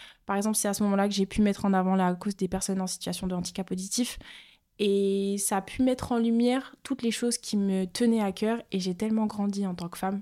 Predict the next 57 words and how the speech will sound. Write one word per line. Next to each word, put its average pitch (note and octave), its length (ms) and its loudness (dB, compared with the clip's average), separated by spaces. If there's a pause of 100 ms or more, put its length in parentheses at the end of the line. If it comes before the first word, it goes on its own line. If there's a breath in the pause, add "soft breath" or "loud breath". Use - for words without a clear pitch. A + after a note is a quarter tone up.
(140)
en F#3 80 -6
tant F#3 120 -2
que F#3+ 80 -4
jeune G#3+ 180 2
femme. A#3 300 2 (100)
Mais G3+ 220 2 (240 loud breath)
en - 40 -12
fait, C4+ 80 6
j'étais C#4 200 4
une B3+ 100 6
jeune B3+ 160 6
femme C#4+ 240 6
et D4 60 4
je C4+ 80 -2
pense D4 160 2
qu'à C4+ 100 2
ce - 100 -4
moment-là, A3+ 200 2
j'ai A#3 100 0
commencé G3+ 260 -2
à G#3 80 0
devenir G#3 280 2
une G3 100 4
femme. G#3+ 260 0 (360 loud breath)
Parce - 180 -2
que - 180 -6
être G3+ 220 -2
en A3 60 0
concurrence G3+ 680 0
avec F3 300 -4
cent - 320 0
vingt G3 300 -4 (220)
autres G3+ 300 -4
pays, G3 280 -8
c'est F#3 300 -8 (320)
impressionnant. G3+ 680 -4 (580 soft breath)
Mais G#3 500 2 (120)
quand B3 300 0
on A#3 80 8
est G#3+ 100 6
convaincu G#3+ 560 4
de G3+ 100 4
nos F#3+ 160 4
valeurs G#3 520 4 (160)
et F#3 160 2
de F#3 100 0
l'amour F#3+ 380 0
qu'on F#3+ 180 -2
a F3+ 80 0
à F3+ 80 0
donner G3 260 2
aux G3+ 140 4
gens, G3+ 160 2
surtout - 300 -8
pour - 160 -10
ce - 80 -6
type G#3 260 -4